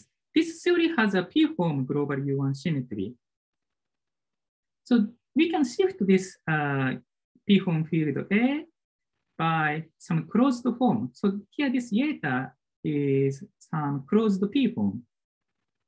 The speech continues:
So this is a generalization of the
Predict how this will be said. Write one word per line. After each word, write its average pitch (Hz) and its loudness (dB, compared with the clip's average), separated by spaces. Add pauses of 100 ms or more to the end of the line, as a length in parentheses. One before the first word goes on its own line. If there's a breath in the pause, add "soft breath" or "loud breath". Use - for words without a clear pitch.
(1000)
So - -2
this 330 2
is 381 4
a 254 4
generalization 220 2
of 127 -6
the 123 -2